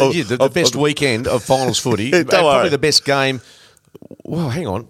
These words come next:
Speaker 2: Brisbane Richmond was outstanding, but I thought Geelong <laughs> Collingwood was just next
Speaker 1: Yeah,
Speaker 2: level.
Speaker 1: and then Freo Bulldogs was outstanding. So, yeah, I missed every one of those, which was great.
Speaker 2: <laughs>
Speaker 1: Um, uh, yeah, uh,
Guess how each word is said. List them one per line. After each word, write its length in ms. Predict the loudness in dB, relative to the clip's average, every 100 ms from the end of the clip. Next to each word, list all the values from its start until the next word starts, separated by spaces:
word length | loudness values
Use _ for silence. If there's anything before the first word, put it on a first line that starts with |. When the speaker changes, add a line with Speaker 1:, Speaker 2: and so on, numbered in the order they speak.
| -4
Speaker 2:
Brisbane 340 | -2 -2 -6
Richmond 300 | -6 -6 -4
was 120 | -2 -2
outstanding, 460 | -4 -4 -4 -2
but 120 | 0
I 40 | 0
thought 220 | 0 -4
Geelong 280 | -2 -2 -2
<laughs> 0 |
Collingwood 500 | 0 0 0 -4 -6
was 140 | -4
just 180 | -4 -4
next 180 | -6 -2
Speaker 1:
Yeah, 80 | 0
Speaker 2:
level. 200 | 0 0
Speaker 1:
and 160 | 0 2
then 120 | 0
Freo 360 | 2 4 4
Bulldogs 440 | 4 2 2 2 -2
was 140 | -2
outstanding. 680 | -2 -2 0 0 0 -4 -6
So, 260 | 0 2
yeah, 180 | 4 2
I 60 | 2
missed 260 | 0 -4
every 160 | -4 -2
one 160 | -2 0
of 60 |
those, 240 | 0 -2 -4
which 120 | -10
was 120 | -6
great. 240 | -2 -2 -2
Speaker 2:
<laughs> 40 | -8 -8 -2
Speaker 1:
Um, 540 | 2 2 2 -2 -8 -2
uh, 280 | 2 2 0
yeah, 260 | 0 0 -2 -6 -2
uh, 280 | 2 4